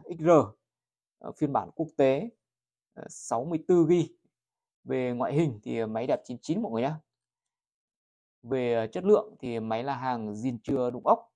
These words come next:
và viên pin zin theo máy của cây máy này thì, ờ,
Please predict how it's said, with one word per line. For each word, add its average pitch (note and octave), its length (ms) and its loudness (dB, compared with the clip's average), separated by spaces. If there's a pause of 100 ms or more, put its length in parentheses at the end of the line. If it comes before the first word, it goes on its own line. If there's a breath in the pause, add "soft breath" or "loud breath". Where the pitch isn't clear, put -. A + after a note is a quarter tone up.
(480)
và B2 400 0
viên C3+ 220 -2 (100)
pin D#3 160 0
zin E3 220 -4
theo D#3 160 -4
máy C#3 400 0
của F#2+ 440 -2 (140)
cây C3 120 -4
máy B2+ 160 -6
này C#3+ 240 -2 (560)
thì, A#2+ 240 -6
ờ, A2 160 0